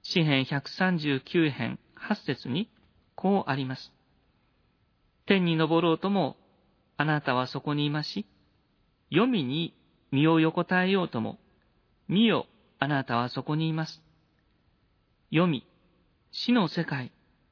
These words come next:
絶望、悲しみ、もうダメ、そう思っているところにあっても、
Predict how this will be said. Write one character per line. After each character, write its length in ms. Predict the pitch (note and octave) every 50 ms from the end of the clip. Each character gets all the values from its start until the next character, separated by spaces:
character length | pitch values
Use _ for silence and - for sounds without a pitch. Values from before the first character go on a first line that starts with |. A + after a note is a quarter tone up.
| _ _ _ _ _ _ _ -
絶 280 | - D3+ D3+ - - D#3+
望、 360 | D3+ E3+ E3 D#3+ D#3 D#3 - _ _ _ _ _ - -
悲 200 | D#3+ D#3 F#3+ F3+
し 200 | - - - F3+
み、 160 | F3 F3 - _ _ _ _ _ _ _ _ _ _ _ _ -
も 280 | D#3+ E3 G#3+ A3 G#3 E3+
う 20 |
ダ 140 | D3 D#3+ E3+
メ、 180 | F#3+ G#3 - - _ _ _ _ _ _ _ _ _ _ _ _ _ _ _ _ -
そ 380 | - - - B3 C#4 C4+ A#3+
う 40 | -
思 160 | G#3 A3+ B3
っ 40 | C4
て 180 | - - - E3+
い 40 |
る 100 | D3 C#3+
と 100 | - D3
こ 100 | - - D3+
ろ 80 | D3+
に 140 | C#3 B2+ B2
あ 40 | B2
っ 60 | A#2+
て 180 | _ _ - A2+
も、 200 | A#2+ E3+ B3